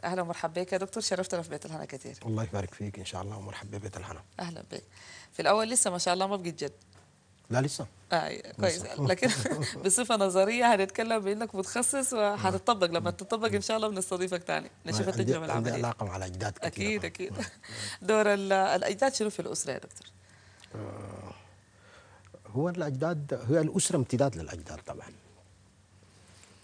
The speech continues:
Speaker 2: امتداد للأجداد و-، وده بيعني إنه الدور متعاظم وكبير، لأنه وجود الجد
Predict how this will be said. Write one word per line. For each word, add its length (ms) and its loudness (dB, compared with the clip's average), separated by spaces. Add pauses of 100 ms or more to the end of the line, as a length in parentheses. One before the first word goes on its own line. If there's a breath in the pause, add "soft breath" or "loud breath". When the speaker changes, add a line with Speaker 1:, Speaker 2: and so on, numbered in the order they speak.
Speaker 2:
امتداد 500 -6
للأجداد 580 -6 (180)
و-، 180 -6 (1300 loud breath)
وده 160 2
بيعني 340 6
إنه 120 8
الدور 260 6
متعاظم 540 0
وكبير، 480 -8
لأنه 280 -10
وجود 380 -6
الجد 440 -8